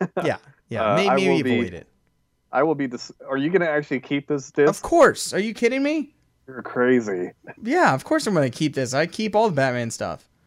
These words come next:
Speaker 1: This isn't even worth occupying the sleeve of one of my,
Speaker 2: <laughs>
Speaker 1: you know, sleeves in the freaking, like, C D case I have. It's not even worth that.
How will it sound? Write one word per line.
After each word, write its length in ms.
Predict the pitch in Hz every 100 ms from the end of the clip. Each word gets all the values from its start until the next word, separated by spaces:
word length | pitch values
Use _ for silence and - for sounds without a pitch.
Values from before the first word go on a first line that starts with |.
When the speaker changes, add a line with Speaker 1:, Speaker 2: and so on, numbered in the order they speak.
| _
Speaker 1:
This 240 | 156 202 196
isn't 400 | 175 170 165 156
even 300 | 147 143 135
worth 360 | 127 131 131 -
occupying 760 | 131 131 139 - 131 127 131 120
the 120 | 104
sleeve 800 | - - 127 135 123 113 110 117 -
of 160 | 123 110
one 180 | 117 123
of 140 | 110
my, 380 | 117 110 110 117 - 277 -
Speaker 2:
<laughs> 280 | 294 - 151
Speaker 1:
you 80 | 139
know, 220 | 139 135 -
sleeves 480 | - 156 139 143 -
in 80 | 135
the 80 | 120
freaking, 360 | 131 131 117
like, 240 | 117 117 -
C 200 | 139 131
D 180 | 131
case 400 | 127 139 139 143
I 100 | 156
have. 380 | 139 143 147 147 - - 254 - - - 220
It's 180 | 156 165
not 160 | 165
even 260 | 151 131 120
worth 260 | 127 131 -
that. 340 | 117 117 101